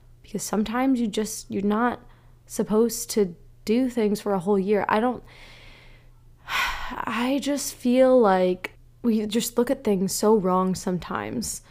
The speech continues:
And I definitely have fallen prey to the resolutions. I totally get it. Like I said in my previous episode,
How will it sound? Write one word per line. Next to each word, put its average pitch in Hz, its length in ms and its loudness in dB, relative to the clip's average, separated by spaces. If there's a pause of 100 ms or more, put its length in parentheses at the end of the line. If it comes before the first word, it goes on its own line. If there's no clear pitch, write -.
(260)
And 220 140 2
I 220 320 6
definitely 208 380 2
have 208 80 -4
fallen 196 280 2
prey 190 240 0
to 190 140 -4
the 185 60 -2
resolutions. 185 840 0
I - 80 -6
totally 202 440 0
get 185 200 0
it. 185 340 -2 (140)
Like 190 240 -2
I 202 100 4
said 196 220 -2
in 185 80 -2
my 190 180 0
previous 185 500 -2
episode, 180 760 -2